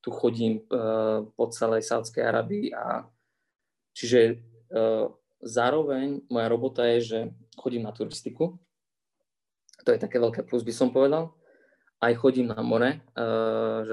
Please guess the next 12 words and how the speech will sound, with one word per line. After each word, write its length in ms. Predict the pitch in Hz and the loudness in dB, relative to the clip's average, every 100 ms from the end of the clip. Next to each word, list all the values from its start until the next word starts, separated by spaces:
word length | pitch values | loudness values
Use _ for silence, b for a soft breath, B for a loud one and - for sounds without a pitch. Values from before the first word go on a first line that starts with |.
| 117 | -2
akože 240 | 120 117 | -4 -4
na 160 | 113 113 | -6 -2
výletné 380 | 120 117 117 120 | 2 2 0 -4
lode. 420 | 117 120 123 131 _ _ _ _ _ _ _ | -2 2 0 0 _ _ _ _ _ _ _
No 240 | 226 - | -6 -4
a 60 | 214 - - 123 - - - - - | -4 -6 -6 -8 -10 -10 -10 -10 -12
z-, 240 | 247 - - | -12 -2 2
okrem 320 | 127 131 117 | 4 4 6
toho 240 | 120 120 | 6 6
zbierame 480 | 113 120 117 113 113 | 4 4 4 2 0
nejaké 400 | 113 113 - 113 | -2 -4 -6 -4
dáta, 400 | - 165 120 | -6 -4 -4